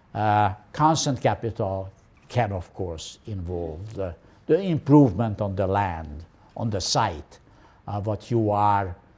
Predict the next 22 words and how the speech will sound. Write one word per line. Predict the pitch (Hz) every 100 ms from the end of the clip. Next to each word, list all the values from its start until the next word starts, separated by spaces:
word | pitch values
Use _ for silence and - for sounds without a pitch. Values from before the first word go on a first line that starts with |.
| -
uh, | 101
using | 113 147 160 - 98 82 -
for | 107 101
your | 92 87
production | - 82 110 - - 78
process, | - - - - - - - - -
right? | 98 98 101 _ _ _ - - _
If | 92
there | 98 113
is | 98
a | 92
building | 107 165 170 147 139
put | - 135
up | 131 110
on | 123
a | 120
site, | 104 - 110 107 107 - _ - - _ _
the | -
cost | - - 135 131 - -
of | 123 104
the | 101
building | 95 117 110 107 104 101